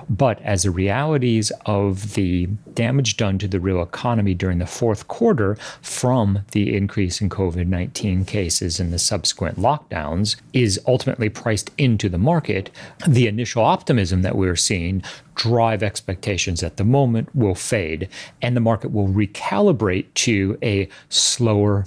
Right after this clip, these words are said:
more deliberate path back to some version of normal. After all, even the most optimistic expectations suggest that we won't be anywhere near herd immunity in the U S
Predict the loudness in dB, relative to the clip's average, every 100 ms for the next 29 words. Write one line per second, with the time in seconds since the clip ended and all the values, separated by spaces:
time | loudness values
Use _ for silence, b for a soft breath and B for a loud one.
0 | 0 2 4 2 0 2 2 2 -2 -4
1 | _ -6 -4 -6 -8 -10 -10 -4 -2 -2
2 | -6 -4 -2 0 -2 -2 -2 -2 -4 0
3 | 2 2 0 -4 -8 B B B -2 -2
4 | 2 2 2 -2 2 4 4 4 4 4
5 | 2 0 -6 -4 -2 -2 0 2 2 0
6 | 0 -2 -4 -4 -6 -2 -2 0 -2 -2
7 | -2 -2 -2 -2 -2 -4 -2 0 2 2
8 | 0 0 0 2 0 0 0 2 2 4
9 | 4 2 -2 B B -2 0 2 2 4
10 | 2 0 0 0 -2 -2 -2 0 2 2
11 | 0 -2